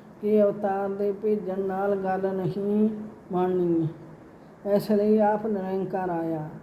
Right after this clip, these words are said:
ਗੁਰੂ ਨਾਨਕ ਦੇ ਰੂਪ ਵਿੱਚ ਦਸ ਜਾਮੇ ਧਾਰਨ ਕੀਤੇ ਤੇ ਦਸਵੇਂ ਜਾਮੇ ਤੋਂ ਬਾਅਦ ਸ਼ਬਦ ਗੁਰੂ ਵਿੱਚ ਹਮੇਸ਼ਾ ਹਮੇਸ਼ਾ ਧਰਤੀ 'ਤੇ ਟਿਕ ਗਏ।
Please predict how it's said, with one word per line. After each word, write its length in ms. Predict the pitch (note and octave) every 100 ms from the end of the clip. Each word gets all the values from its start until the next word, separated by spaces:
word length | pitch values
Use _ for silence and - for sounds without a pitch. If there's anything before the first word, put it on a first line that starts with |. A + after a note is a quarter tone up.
| - - G3
ਗੁਰੂ 140 | G#3
ਨਾਨਕ 440 | G#3 F#3+ F#3+ F#3 A3
ਦੇ 220 | G3+ G3+
ਰੂਪ 280 | F#3+ F#3 F3+
ਵਿੱਚ 520 | F3 E3 F3+ F3 E3 D#3 - - - - - - - - -
ਦਸ 320 | F#3+ G#3 G#3+
ਜਾਮੇ 420 | G#3 F#3+ G3 G3+
ਧਾਰਨ 400 | G3+ G#3+ G#3+ F#3
ਕੀਤੇ 540 | D#3+ F#3 D#3 - E3 D#3+ D#3 - - - - - - - - -
ਤੇ 140 | G#3
ਦਸਵੇਂ 540 | G#3+ F#3+ F#3+ G#3 G#3+ G#3
ਜਾਮੇ 380 | F#3+ F#3+ G3
ਤੋਂ 220 | G#3 G3+ G3
ਬਾਅਦ 680 | F3+ F3 F3+ F#3 G3 G#3+ A3
ਸ਼ਬਦ 440 | - F#3 F3 F#3
ਗੁਰੂ 300 | F3+ F3+ F3+
ਵਿੱਚ 400 | F3 F3 E3+ -
ਹਮੇਸ਼ਾ 760 | G3+ G3+ F#3+ F3+ F3 E3 F3+ F3
ਹਮੇਸ਼ਾ 680 | E3 E3+ E3+ E3 F#3+ F#3+ F#3
ਧਰਤੀ 420 | G3 F3+ - E3+
'ਤੇ 360 | E3 F3 F3+ F3+ F3
ਟਿਕ 460 | F3 F3 E3+ F3 E3
ਗਏ। 180 | D#3